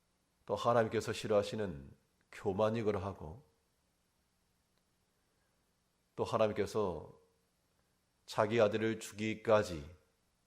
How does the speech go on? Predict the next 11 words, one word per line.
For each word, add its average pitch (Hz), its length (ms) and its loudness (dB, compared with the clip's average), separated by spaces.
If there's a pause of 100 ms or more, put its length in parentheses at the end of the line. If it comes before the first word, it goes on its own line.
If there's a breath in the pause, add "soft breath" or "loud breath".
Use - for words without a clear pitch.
(1200)
끔찍하게도 113 520 0
싫어하셨던 101 840 -2 (1300)
그러한 95 600 0 (200)
죄에 104 220 4
속한 110 280 -4
것들, 87 340 -8 (1400)
관계가 107 440 2
깨어지는 110 340 2
것들, 87 420 -8 (1400)
이런 123 320 2
자리들은 95 840 -2